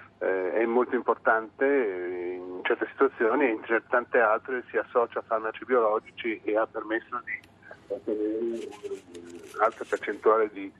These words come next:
eh, probabilità di cura o di guarigione in, in patologie che solo pochi anni erano considerati, fa, erano considerate incurabili. Per cui no, io non penso che questo tipo di manifestazioni siano accettabili e credo che però siano per,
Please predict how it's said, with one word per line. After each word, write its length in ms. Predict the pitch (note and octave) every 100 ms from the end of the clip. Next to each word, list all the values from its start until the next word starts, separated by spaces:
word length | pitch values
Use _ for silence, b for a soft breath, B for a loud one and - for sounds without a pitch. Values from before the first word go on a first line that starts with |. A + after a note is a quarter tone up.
| B B B B
eh, 200 | G#2 G2+
probabilità 500 | A2+ G#2+ A2+ A2+ C3+
di 80 | A2+
cura 300 | - C3+ C3+
o 160 | A2 B2+
di 120 | A#2+
guarigione 720 | G#2+ A2+ B2+ A#2 G#2 A2+ A2+
in, 160 | G2+ F#2+ G2+
in 80 | G2 -
patologie 600 | A2 A#2 A2+ - A#2 A2
che 120 | A2
solo 180 | - A#2
pochi 300 | - F#2 A#2
anni 160 | G#2+ A2+
erano 200 | G#2+ G#2
considerati, 640 | - - G#2 G2+ - G#2 _ G2 F#2+
fa, 200 | A2 G#2
erano 200 | G#2+ G2+ - _
considerate 400 | _ G2+ G2 G#2
incurabili. 540 | F#2+ A2 G#2 F#2 F#2 -
Per 120 | G2+
cui 240 | - C3+
no, 240 | A#2+ G#2+ - _ B B B B A#2
io 160 | C3+
non 320 | B2+ A#2+ A2+ G#2+
penso 360 | A#2+ A#2+ A#2 A2
che 120 | A2
questo 320 | - G#2 A2+
tipo 240 | - A2+ A2+
di 100 | G#2
manifestazioni 640 | G#2+ G#2+ G2 - - A2+ G#2+
siano 160 | A2 G#2
accettabili 640 | G2+ G#2+ - G2 F2+ F#2+
e 80 | G2
credo 180 | C3 C3
che 160 | A#2+ A2+ _
però 240 | C3 A2+ A#2
siano 300 | A#2+ A2+ A2+
per, 120 | -